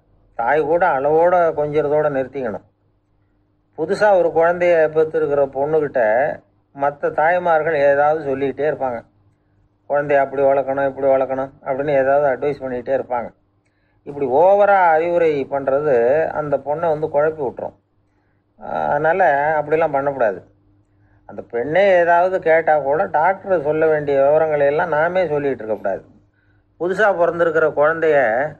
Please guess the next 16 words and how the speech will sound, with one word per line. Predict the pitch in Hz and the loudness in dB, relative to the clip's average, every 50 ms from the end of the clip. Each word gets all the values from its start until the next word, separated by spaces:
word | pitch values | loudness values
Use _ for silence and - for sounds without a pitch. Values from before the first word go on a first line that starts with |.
| _ _ _ _ _ _ _ _ _ _ | _ _ _ _ _ _ _ _ _ _
அஹ், | - 170 165 160 160 156 151 151 | -10 -6 -4 -2 0 0 0 0
மட்டும்தான் | 156 156 156 156 156 180 175 185 196 | 0 0 -2 0 -2 -4 -2 0 0
இப்படி | 196 180 165 165 | -2 0 -2 -4
பார்க்கணும்னு | 156 160 160 160 156 156 160 160 160 156 147 | 0 2 2 2 2 0 -2 -2 -2 -2 -2
இல்ல. | 139 127 120 107 98 - - _ _ _ _ _ - | -2 0 -2 -2 -2 -4 -10 _ _ _ _ _ -8
ஒரு, | 147 143 143 143 139 135 | -2 0 0 2 2 2
ஒரு | 139 139 135 | 0 0 0
நோயாளி | 127 131 139 156 170 175 180 180 180 175 170 | 0 0 2 2 2 4 2 2 2 0 -4
குழந்தைய | 160 165 160 156 156 156 156 151 151 147 147 143 147 | -2 -2 0 0 0 0 0 2 2 2 0 0 -2
பார்க்க | 147 147 147 147 147 | -2 -2 -2 -2 -2
போறதுன்னா | 143 139 139 143 139 135 135 135 135 131 127 | -4 -2 0 0 0 0 -2 -2 -2 -2 -2
கூட | 117 - 143 147 190 214 - - | -2 -2 -2 -2 -2 -2 -4 -6
ரொம்ப | - 170 160 170 180 | -6 -6 -2 0 0
எச்சரிக்கையா | 165 147 139 - 160 147 139 147 143 139 | -2 -2 -2 -4 -6 -6 -4 -2 -2 0
தான் | 139 151 139 | 0 0 -2
நடந்துக்கணும். | 123 113 117 117 107 101 95 87 - | -2 -2 -2 -4 -4 -4 -6 -8 -14